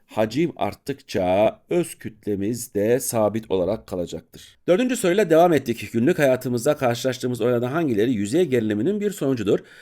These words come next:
Yüzey gerilimi kohezyon kuvvetinden dolayı oluşur. Sıvı moleküllerinin bir arada tutması sonucunda sıvının en üst kısmında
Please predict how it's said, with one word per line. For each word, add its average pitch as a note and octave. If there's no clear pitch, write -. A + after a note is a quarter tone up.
Yüzey D3+
gerilimi C#3
kohezyon D3+
kuvvetinden B2+
dolayı F#2+
oluşur. C3+
Sıvı A3
moleküllerinin A2+
bir C3+
arada A2
tutması A#2
sonucunda F#2+
sıvının A3
en A#3
üst -
kısmında G2